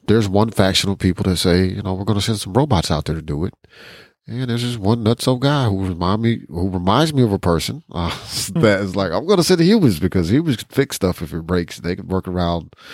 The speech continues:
issues that, uh, robots cannot." Uh, so it gets very interesting.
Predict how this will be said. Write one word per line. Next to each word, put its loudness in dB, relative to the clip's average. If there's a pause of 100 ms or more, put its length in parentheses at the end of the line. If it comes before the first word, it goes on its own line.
(420)
issues 2
that, 2
uh, 0
robots 0
cannot." -2 (100)
Uh, -10
so -8
it -6
gets 2
very 4
interesting. -2